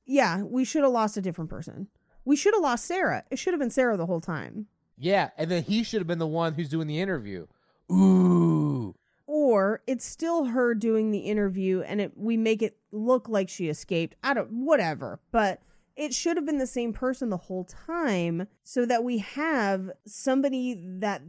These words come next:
Speaker 1: the audience can kind of sit in their role and watch it unfold.
Speaker 2: Right.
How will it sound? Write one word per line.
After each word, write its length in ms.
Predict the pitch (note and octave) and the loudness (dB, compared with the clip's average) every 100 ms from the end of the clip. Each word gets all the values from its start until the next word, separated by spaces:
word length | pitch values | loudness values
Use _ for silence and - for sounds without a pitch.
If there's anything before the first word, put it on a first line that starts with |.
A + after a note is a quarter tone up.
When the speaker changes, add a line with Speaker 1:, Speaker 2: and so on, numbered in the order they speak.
| G3 | -8
Speaker 1:
the 140 | G#3+ - | -8 -4
audience 420 | G#3+ A#3+ B3 A#3 | -2 0 -2 -4
can 140 | A3+ | -6
kind 180 | G#3 G3+ | -6 -6
of 80 | F3+ | -6
sit 440 | - - C4+ C4 - | -8 -6 -6 -6 -4
in 240 | A3 G#3+ | -2 0
their 260 | G3+ G3+ G3+ | 0 0 -2
role 540 | F#3 F#3 F3+ F3 F#3 - | -2 -2 0 0 -2 -8
and 480 | F3+ E3+ E3+ F3 F#3 | -6 -6 -6 -6 0
watch 500 | G#3 A3 A#3 A#3 G#3 | 4 4 2 0 -4
it 100 | F3 | -2
unfold. 880 | E3 D#3+ _ D4+ C4 F#3+ E3 D#3+ B2+ | -4 -8 _ 2 4 4 0 -4 -6
Speaker 2:
Right. 300 | C3+ E2+ | -6 -8